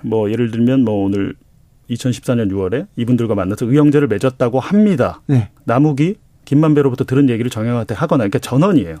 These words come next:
Speaker 2: 예.
Speaker 1: 남욱이 직접 정진상을 만난 적이 없다고 스스로 밝히고 있습니다.
Speaker 2: 아, 그래요?
Speaker 1: 네. 그러니까 그 뇌물 부분도 저희가 좀 이렇게 취재를 해보니까 검찰이 특정한 그 유흥주점,
Speaker 2: 네.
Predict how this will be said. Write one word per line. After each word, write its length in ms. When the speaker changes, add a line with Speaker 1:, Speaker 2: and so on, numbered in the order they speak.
Speaker 2:
예. 240
Speaker 1:
남욱이 360
직접 380
정진상을 460
만난 260
적이 220
없다고 280
스스로 300
밝히고 300
있습니다. 360
Speaker 2:
아, 140
그래요? 280
Speaker 1:
네. 60
그러니까 240
그 20
뇌물 360
부분도 420
저희가 260
좀 140
이렇게 160
취재를 340
해보니까 340
검찰이 400
특정한 420
그 140
유흥주점, 680
Speaker 2:
네. 240